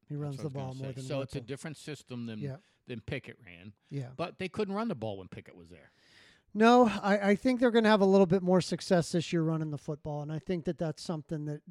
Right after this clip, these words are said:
Speaker 1: you know, Narduzzi certainly wants to do.
Speaker 2: He's in, he
Speaker 1: He,
Speaker 2: likes
Speaker 1: he,
Speaker 2: to run and
Speaker 1: he
Speaker 2: control
Speaker 1: wants
Speaker 2: the
Speaker 1: to,
Speaker 2: clock.
Speaker 1: he wants to, you mentioned, like, the middle of the second quarter. If he can get there with a lead and start having that offensive line impose their will
Speaker 2: Pound it.
Speaker 1: and just,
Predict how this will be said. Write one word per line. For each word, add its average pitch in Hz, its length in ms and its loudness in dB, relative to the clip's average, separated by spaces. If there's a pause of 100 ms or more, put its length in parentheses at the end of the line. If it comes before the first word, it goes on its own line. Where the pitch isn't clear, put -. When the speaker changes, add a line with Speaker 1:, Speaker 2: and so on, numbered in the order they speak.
Speaker 1:
you 196 160 -6
know, 160 140 -2
Narduzzi 165 560 2
certainly 170 400 -6
wants 147 320 -10
to 135 60 -20
do. 131 240 -12 (100)
Speaker 2:
He's 120 200 -12
in, 139 160 -14
he 123 120 -12
Speaker 1:
He, 226 140 4
Speaker 2:
likes 269 180 -2
Speaker 1:
he, 220 80 2
Speaker 2:
to - 60 -2
run 254 220 -6
and - 60 -4
Speaker 1:
he 214 60 4
Speaker 2:
control 247 200 2
Speaker 1:
wants 226 180 -2
Speaker 2:
the 240 120 2
Speaker 1:
to, 202 60 4
Speaker 2:
clock. - 140 -10
Speaker 1:
he 202 180 0
wants 247 380 -4
to, 196 460 -2 (880)
you 240 240 0
mentioned, 240 440 0
like, 202 180 0
the 196 100 2
middle 180 260 0
of 165 60 -4
the 165 80 -4
second 160 360 -6
quarter. 131 360 -10 (280)
If - 60 -18
he 208 120 -4
can 262 200 -6
get 240 240 -2
there 196 460 4
with 175 140 -2
a 175 60 0
lead 175 460 -2
and 165 120 -6
start 180 460 -4
having 190 300 -8
that 190 180 -4
offensive 175 560 -6
line 165 260 -8
impose 170 460 -4
their 165 160 -4
will 151 300 -4
Speaker 2:
Pound 131 260 -6
it. 95 100 -18 (360)
Speaker 1:
and 180 180 -8
just, 175 300 -10